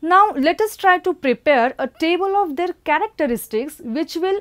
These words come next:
help in your studies. You can also prepare such comparative chart and display in your study room. Now at the end, let's revise characters of viruses.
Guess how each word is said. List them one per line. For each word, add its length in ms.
help 540
in 100
your 220
studies. 580
You 120
can 200
also 400
prepare 440
such 400
comparative 720
chart 460
and 220
display 460
in 200
your 200
study 340
room. 400
Now 260
at 140
the 160
end, 380
let's 400
revise 600
characters 680
of 140
viruses. 800